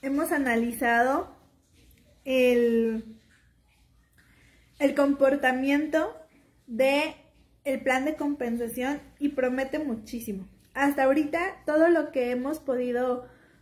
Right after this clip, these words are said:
pues, estar estudiando, analizando de otros países que ya tienen Farmacy dentro de su, vean los cabellitos que me están creciendo, se me paran, que ya tienen Farmacy en su país, todas, todas, todas han dicho algo importante.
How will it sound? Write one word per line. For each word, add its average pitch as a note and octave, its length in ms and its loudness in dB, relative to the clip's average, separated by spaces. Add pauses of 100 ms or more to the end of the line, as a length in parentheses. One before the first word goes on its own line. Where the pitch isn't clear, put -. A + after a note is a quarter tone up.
(140)
pues, E4+ 200 4
estar C#4+ 300 2
estudiando, C4 720 2
analizando B3+ 920 -4 (160)
de B3+ 180 0
otros D#4+ 340 2
países B3+ 540 -2
que A#3+ 160 -2
ya B3+ 300 0
tienen D#4+ 380 -4
Farmacy C4 580 -2
dentro B3 360 -2
de C4 120 4
su, A#3 600 -4 (500)
vean B3 320 -4
los D4 180 -8 (120)
cabellitos B3+ 420 -4
que E4 80 -4
me D4 80 -2
están C4 160 -4
creciendo, D#4 380 -4
se F#4+ 100 -2
me D#4+ 140 -4
paran, F#4+ 440 -8 (1000)
que C#4 120 4
ya C#4+ 160 6
tienen F4 260 -4 (340)
Farmacy C4+ 580 -4
en C4+ 180 -8
su B3 160 -6
país, A#3+ 340 2 (960)
todas, D#4+ 460 4
todas, E4 360 0
todas E4+ 320 0
han D#4+ 120 -2
dicho D#4 340 -2
algo C#4+ 260 2
importante. G#3+ 680 -10